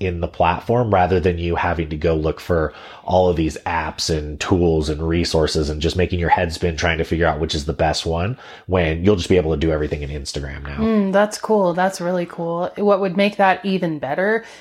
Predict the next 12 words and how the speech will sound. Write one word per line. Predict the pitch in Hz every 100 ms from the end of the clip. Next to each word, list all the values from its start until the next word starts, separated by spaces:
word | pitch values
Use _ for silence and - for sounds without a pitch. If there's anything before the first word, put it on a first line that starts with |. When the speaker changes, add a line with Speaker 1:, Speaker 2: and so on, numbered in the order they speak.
| -
Speaker 2:
is | 185
if | 196 190
they | 185
made | 175 175 180
that | 175 170
more | 165 165 160
accessible | - 175 160 170 170
on | 156 139
desktop | 139 139 - - 131 85
as | - -
well. | - - 208 - - -
Because | 180 180 185 175 170